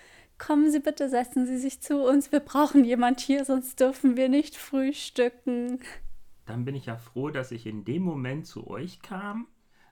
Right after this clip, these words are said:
Speaker 2: Aber ich muss auch noch dazu sagen, ihr habt mir ziemlich den Arsch gerettet, weil es gab eine Zeitumstellung,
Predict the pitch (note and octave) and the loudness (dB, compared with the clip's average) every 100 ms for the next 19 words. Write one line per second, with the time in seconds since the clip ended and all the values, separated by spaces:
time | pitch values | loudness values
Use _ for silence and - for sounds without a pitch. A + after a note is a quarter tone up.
0 | - G#2 A#2 D#3+ E3+ B2 B2+ B2 A2+ A2 | -12 -8 -6 -6 -8 -8 -8 -6 -8 -8
1 | - - - C3 C#3+ D3 D3+ D3+ D#3 D#3 | -12 -16 -12 -12 -10 -12 -12 -14 -16 -16
2 | - A#2+ A#2 A2 - - B2 C#3 G2+ F#2 | -12 -12 -10 -12 -12 -10 -10 -10 -12 -12
3 | F2+ G2 A#2 - - D#3+ E3 - A#2+ G#2 | -12 -12 -12 -14 -14 -14 -14 -14 -10 -10
4 | A#2 C#3+ - A2+ - G2 - F#2+ F2 F2 | -8 -10 -14 -20 -16 -18 -16 -16 -14 -14
5 | - - F#2+ G#2 C3 C#3+ - C#3+ C#3+ D3+ | -18 -14 -14 -14 -14 -14 -12 -12 -10 -8
6 | F3+ | -8